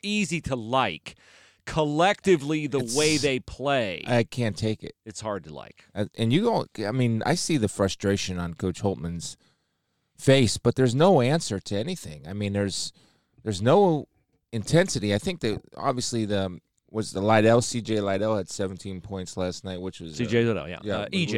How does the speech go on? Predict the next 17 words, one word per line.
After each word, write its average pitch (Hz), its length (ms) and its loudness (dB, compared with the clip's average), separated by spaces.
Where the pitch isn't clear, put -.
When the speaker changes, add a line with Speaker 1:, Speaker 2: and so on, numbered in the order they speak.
Speaker 2:
w-, 78 60 -10
Speaker 1:
Liddell. 73 200 -10
Speaker 2:
E 123 100 -4
J, 104 240 -8
which 110 280 -4
was 104 300 -4
good 208 200 4
to 123 60 0
see 113 280 -2
for 110 180 -2
the 90 120 -4
future, 101 440 -10
Speaker 1:
He 254 160 2
Speaker 2:
but 294 60 2
Speaker 1:
was 294 160 0
the 302 80 4
one 175 720 4